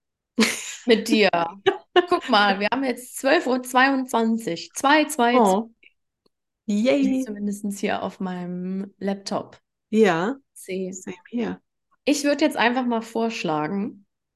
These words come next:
Speaker 2: ich frag dich jetzt mal eine Frage.
Speaker 1: Ja, bitte.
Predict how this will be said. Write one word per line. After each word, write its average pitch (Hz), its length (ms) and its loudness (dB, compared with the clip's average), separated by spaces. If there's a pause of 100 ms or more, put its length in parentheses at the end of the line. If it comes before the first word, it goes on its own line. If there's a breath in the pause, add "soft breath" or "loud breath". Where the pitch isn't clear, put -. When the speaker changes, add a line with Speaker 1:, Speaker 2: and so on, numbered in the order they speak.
(340)
Speaker 2:
ich 226 180 -6
frag 233 280 0
dich 254 140 -4
jetzt 220 220 -6
mal 196 60 -4
eine 185 120 -4
Frage. 151 540 -10 (480)
Speaker 1:
Ja, 214 240 4 (200)
bitte. 160 280 -2